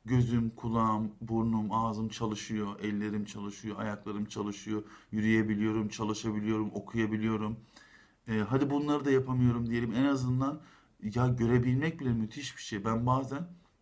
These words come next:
ilacın etkisiyle, uyku ilacımın etkisiyle bir uyanıyorum abi, on beş dakika bulanık görüyorum. Böyle bakıyorum etrafa, "Lan hiçbir şey görmüyorum." Böyle yapıyorum, yapıyorum. Lan korkuyorum bir anda.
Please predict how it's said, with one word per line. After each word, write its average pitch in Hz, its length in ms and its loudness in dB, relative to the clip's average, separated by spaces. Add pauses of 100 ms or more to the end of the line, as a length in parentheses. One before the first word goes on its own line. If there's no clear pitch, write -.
(800)
ilacın 117 360 0
etkisiyle, 127 640 -4
uyku 107 360 -4
ilacımın 110 320 -2
etkisiyle 113 580 -6 (440)
bir 131 100 2
uyanıyorum 120 540 2
abi, 113 180 -4
on 131 280 0
beş 120 240 0
dakika 139 420 -8 (340)
bulanık 127 400 2
görüyorum. 98 440 -2
Böyle 113 240 -2 (420)
bakıyorum 131 440 0
etrafa, 120 520 -2
"Lan 147 80 -6
hiçbir 123 260 -8
şey 214 240 4
görmüyorum." 214 380 4 (680)
Böyle 180 260 6
yapıyorum, 190 440 4
yapıyorum. 190 360 0
Lan 196 360 2
korkuyorum 226 680 0
bir 202 80 6
anda. 135 460 -2